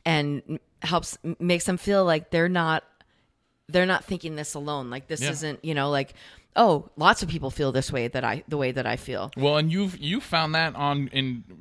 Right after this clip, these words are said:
Speaker 2: Facebook groups that you're a part of, like, you found people that fi-, have hu-, same kind of humor that you have, that are interested in both your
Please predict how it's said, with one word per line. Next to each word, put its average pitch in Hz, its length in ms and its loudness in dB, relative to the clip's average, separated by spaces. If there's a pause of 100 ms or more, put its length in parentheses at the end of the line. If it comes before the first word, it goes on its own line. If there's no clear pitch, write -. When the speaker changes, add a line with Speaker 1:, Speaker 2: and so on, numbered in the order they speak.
(160)
Speaker 2:
Facebook 151 440 -4
groups 151 240 -4
that 139 120 -6
you're 147 160 -2
a 139 60 -2
part 147 240 -2
of, 165 160 -4
like, 127 180 0 (340)
you 135 120 -8
found 131 280 2
people 151 260 -2
that 127 280 0
fi-, 131 200 -4
have 120 260 0
hu-, - 280 -18
same 131 240 -2
kind 127 240 0
of 101 100 -6
humor 160 420 -4
that 147 200 -2
you 147 140 -4
have, 151 320 -4 (320)
that 127 120 2
are 117 240 4
interested 135 460 0
in 117 140 -2
both 120 300 -4
your 107 320 -2